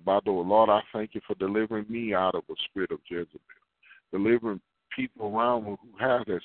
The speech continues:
spirit. And, Father God, in the, the, Lord, I thank you for delivering everybody from the spirit of Jezebel, or people in their lives who have that spirit. In the name of Jesus, Lord, those who, who,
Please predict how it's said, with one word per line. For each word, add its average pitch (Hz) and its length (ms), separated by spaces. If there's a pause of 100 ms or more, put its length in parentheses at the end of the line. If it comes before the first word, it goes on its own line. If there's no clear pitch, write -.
(100)
spirit. - 300 (540)
And, 98 280
Father 113 280
God, 117 360
in 110 120
the, 107 120 (180)
the, 101 120 (280)
Lord, 117 160
I 110 120 (100)
thank 123 180
you 120 80
for 107 100
delivering 113 440
everybody 117 420 (260)
from 131 220
the 113 160
spirit 92 280
of 82 140
Jezebel, 90 460
or 90 180 (120)
people 127 380 (340)
in 131 160
their 113 160
lives 98 400
who 113 180
have 120 220
that 92 160 (200)
spirit. 76 360 (560)
In 95 100
the 95 100
name 98 280
of 95 160
Jesus, 98 320
Lord, 110 360
those 123 320
who, 120 100 (440)
who, 113 220